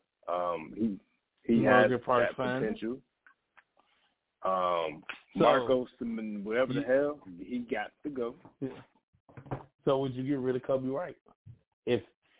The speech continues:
Speaker 2: if the trade, if a team is gonna give you a, a, a solid big man, like I'm talking about solid guy, 'cause I don't even know who the,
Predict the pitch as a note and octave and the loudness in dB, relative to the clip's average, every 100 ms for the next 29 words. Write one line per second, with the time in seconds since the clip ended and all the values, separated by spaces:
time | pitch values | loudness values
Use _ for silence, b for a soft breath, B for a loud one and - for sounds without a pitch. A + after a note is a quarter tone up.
0 | - B2+ A2+ B2 - D#3 D#3+ D#3 B2 - | -4 -2 0 -4 0 2 4 2 -4 -12
1 | _ _ _ - B2+ G#2+ A#2 - D3+ D#3 | _ _ _ -6 -4 -2 -6 -6 -4 0
2 | D3+ C#3 B2+ C3+ B2 B2 A#2+ A#2+ G#2+ G#2 | 2 2 2 2 4 2 2 2 2 0
3 | G2+ F#2+ G2+ G2 F#2 - _ B2 B2+ B2+ | -2 -2 -2 -2 -2 -6 _ 4 4 2
4 | A#2+ B2 B2 A#2+ G#2+ G2 E2+ F2 _ _ | -4 -4 -6 -4 -10 -12 -14 -20 _ _
5 | _ _ _ _ _ _ A2 G2 B2 D3+ | _ _ _ _ _ _ 2 2 2 0
6 | C3+ G#2 G2+ _ B2 G#2+ G2+ G2+ G#2+ F2+ | 0 0 -2 _ 2 2 0 -2 -2 -2
7 | G2+ A#2 C#3 A2 G#2 G#2 A2 G2 F#2+ | 0 2 2 -2 -4 -4 -4 -4 -8